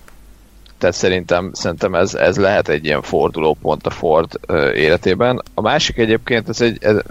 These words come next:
ez egy jó gondolat, hogy a, tehát, hogy senki, aki a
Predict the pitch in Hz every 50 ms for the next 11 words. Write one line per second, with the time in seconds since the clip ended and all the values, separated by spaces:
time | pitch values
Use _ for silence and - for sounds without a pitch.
0 | - 52 - - - 80 95 90 113 110 127 160 147 - 87 71 78 78 85 87
1 | - - 87 78 82 87 82 90 98 - - - - - - - - - - -
2 | - - - - - - - - - - 90 - - 110 98 101 98 82 - -
3 | - - - - - - - - - - - - - - - - - - - 87
4 | 92 107 - - 127 120 117 123 123 - - 110 - - - 123 117 117 113 -
5 | - - 110